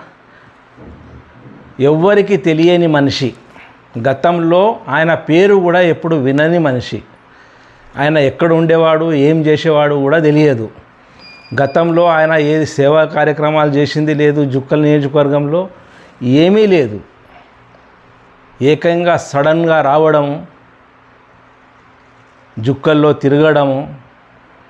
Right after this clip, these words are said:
మందిరాలకు వా-, ఒక ధార్మిక కార్యక్రమాలకు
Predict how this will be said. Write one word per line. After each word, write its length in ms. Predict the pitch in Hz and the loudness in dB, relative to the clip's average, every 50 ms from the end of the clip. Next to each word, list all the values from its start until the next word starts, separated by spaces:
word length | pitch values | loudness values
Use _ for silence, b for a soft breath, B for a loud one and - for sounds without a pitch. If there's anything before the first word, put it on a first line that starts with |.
| _ - _ - b b b b b b b _ _ - - | _ -20 _ -20 b b b b b b b _ _ -14 -8
మందిరాలకు 920 | 127 120 131 135 147 143 151 151 147 147 147 147 - 143 147 147 147 143 139 | -4 -2 -2 0 0 0 0 0 2 2 0 -2 -2 0 -2 0 0 2 2
వా-, 220 | 135 131 127 110 - - - - - - - - 131 | 2 0 0 -2 -8 -14 -20 -20 -20 -20 -6 -4 -4
ఒక 180 | 135 131 147 | -2 0 0
ధార్మిక 520 | 143 139 131 131 127 135 139 151 151 139 139 | -2 0 0 0 0 0 0 0 -2 -2 -4
కార్యక్రమాలకు 1080 | - 147 139 143 143 135 135 139 139 139 143 139 135 139 131 - - 143 139 139 | -2 -2 0 0 0 -2 -2 -2 0 0 0 0 0 -2 -2 -2 -2 -4 -4 -4